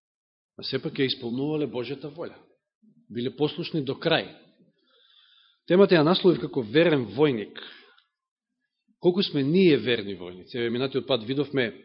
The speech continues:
колку една мала непослушност, а, може да до-, донесе, доведе до страшни последици.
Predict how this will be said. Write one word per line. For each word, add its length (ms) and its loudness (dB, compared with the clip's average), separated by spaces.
колку 240 0
една 200 2
мала 300 0
непослушност, 880 -6
а, 760 -6
може 260 -4
да 80 -6
до-, 200 -2
донесе, 440 -4
доведе 360 -4
до 420 -10
страшни 400 -8
последици. 640 -8